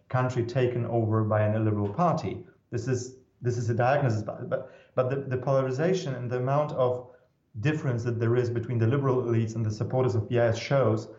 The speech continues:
that there is an underlying deep societal crisis. And that crisis relates to how we talk with our own citizens about the transformation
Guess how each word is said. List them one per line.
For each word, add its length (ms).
that 160
there 120
is 140
an 200
underlying 840
deep 420
societal 560
crisis. 580
And 160
that 280
crisis 520
relates 800
to 460
how 600
we 260
talk 340
with 120
our 260
own 200
citizens 760
about 340
the 60
transformation 1040